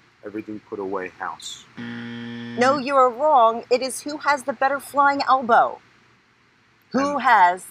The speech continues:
Speaker 2: the better flying elbow?
Speaker 1: I do.
Speaker 2: Wrong. It's Randy Savage. So you just proved my point.
Speaker 1: We're looking at clouds right now.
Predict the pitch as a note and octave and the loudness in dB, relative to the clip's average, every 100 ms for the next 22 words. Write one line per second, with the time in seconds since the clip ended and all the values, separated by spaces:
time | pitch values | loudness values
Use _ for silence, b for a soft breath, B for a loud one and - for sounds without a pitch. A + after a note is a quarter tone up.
0 | - A3 F#3 - F#3+ E3 - E3+ E3 G3+ | -4 -2 0 2 2 2 -4 -2 -2 -4
1 | A#3 G#3 G#2+ - A#2 D#3+ - - _ _ | -12 -12 -14 -2 0 0 -4 -14 _ _
2 | _ _ _ _ _ E3 E3 C#3 D3+ G#3+ | _ _ _ _ _ -2 2 2 2 0
3 | G3 G3+ G#3 A3+ - C#4+ D#3 C3+ - F#3 | -2 -2 -2 -2 -2 0 0 -4 -4 -2
4 | G#3 G#3 - A3 G3 G#3+ - C#4+ A3 - | 0 -2 -2 -6 0 -2 -2 -4 -4 -4
5 | - E3 G3 G3+ F3 - - C#3 B2 G#2+ | -4 0 0 0 -2 -2 -4 -2 -2 -2
6 | F#2+ F2 E2+ D#2+ | -6 -8 -10 -20